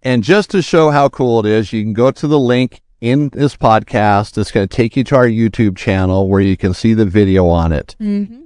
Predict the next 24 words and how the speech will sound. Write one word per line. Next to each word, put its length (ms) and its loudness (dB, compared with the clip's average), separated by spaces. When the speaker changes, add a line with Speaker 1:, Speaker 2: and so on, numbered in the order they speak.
Speaker 1:
Very 360 2
nice 340 0
video. 760 0
It 160 -6
really 360 2
shows 340 0
how 260 2
it 60 -4
works 540 2
and 180 -2
how 160 -2
much 240 -2
better 260 4
it 80 0
is 220 2
than 140 0
a 100 -2
typical 440 0
thermostat 680 0
that's 260 -2
in 100 0
an 140 0
R 180 2
V. 380 -2